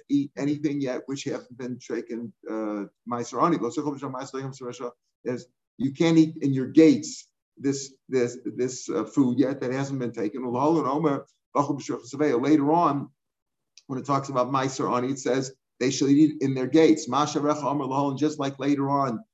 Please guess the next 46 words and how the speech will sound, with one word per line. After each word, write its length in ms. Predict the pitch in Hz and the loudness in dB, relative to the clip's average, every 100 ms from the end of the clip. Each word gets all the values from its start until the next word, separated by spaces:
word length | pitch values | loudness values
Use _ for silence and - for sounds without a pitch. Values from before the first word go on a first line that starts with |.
| _ | _
in 180 | 120 123 | -4 -2
Dvarim 260 | 131 147 139 | 2 4 2
Chavav, 580 | 127 120 143 147 120 - _ | 0 0 4 4 4 -2 _
it's 160 | 104 - | -10 0
Ma'aser 360 | 139 135 - 87 | 2 2 0 -2
Ani. 340 | 107 147 - _ | 0 -2 -6 _
Avsharecha 520 | - 117 - 131 151 135 | -4 -4 -2 0 0 2
Omer 320 | 156 185 170 | 2 2 0
Kan 260 | 185 180 165 | 0 0 2
Ma'aser 320 | 156 151 123 | 2 0 -4
Ani. 100 | 113 | -2
In 60 | |
other 120 | 139 156 | 2 2
words, 100 | 143 | 2
it 100 | 147 | -2
says, 200 | 156 156 | 0 0
Lo 80 | |
Sucha 220 | 147 190 165 | 0 0 2
Lo 180 | 165 | 2
B'Shurecha, 440 | 147 165 170 165 151 - - | 0 -2 -2 0 -2 -8 -12
the 80 | - | 2
first 260 | 220 220 | 4 4
pasuk 260 | 143 139 143 | 2 0 -2
in 100 | 127 | -2
Dvarim 220 | 123 135 | -2 0
is, 160 | 135 - _ - 139 139 139 143 135 135 135 139 131 123 123 135 147 135 139 - _ | -2 -6 _ -4 0 2 0 2 0 0 0 0 -2 -4 -4 -2 0 0 -2 -4 _
you 100 | - 143 | -6 0
can't 280 | 175 165 | 0 0
eat 160 | - 175 | 2 2
anything 320 | 175 170 170 | 4 2 2
in 80 | 175 | 0
your 80 | 185 | 0
gates 340 | 214 202 190 | 2 2 2
that 120 | 180 | 2
hasn't 280 | 170 165 151 | 2 2 2
been 140 | 160 151 | 0 2
taken 380 | 156 156 147 | 0 0 0
Ma'aser 420 | 147 143 143 143 123 | 0 0 0 -2 0
at 60 | |
all. 120 | 107 | 2
Which 220 | 104 156 151 | 4 4 4
Ma'aser 240 | 143 143 | -2 -2
are 40 | 120 | -8
we 60 | |
speaking 320 | - 107 110 | -4 -4 -2
about? 320 | 110 143 165 | 0 0 -2